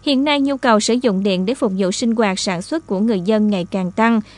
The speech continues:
nên việc sử dụng điện tiết kiệm và hiệu quả là điều rất cấp thiết trong thời điểm hiện nay. Mặc dù đang là tháng cao điểm nắng nóng, nhưng hóa đơn tiền điện của gia đình ông Phan Tấn Nhẫn, ấp sáu A, Thạnh Đức, huyện Bến Lức chỉ tăng năm mươi ngàn đồng so với trước đây.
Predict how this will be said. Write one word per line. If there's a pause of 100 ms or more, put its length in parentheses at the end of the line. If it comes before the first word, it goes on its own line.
(120)
nên
việc
sử
dụng
điện
tiết
kiệm
và
hiệu
quả
là
điều
rất
cấp
thiết
trong
thời
điểm
hiện
nay. (840)
Mặc
dù
đang
là
tháng
cao
điểm
nắng
nóng,
nhưng
hóa
đơn
tiền
điện
của
gia
đình
ông
Phan
Tấn
Nhẫn, (500)
ấp
sáu
A,
Thạnh
Đức, (140)
huyện
Bến
Lức
chỉ
tăng
năm
mươi
ngàn
đồng
so
với
trước
đây.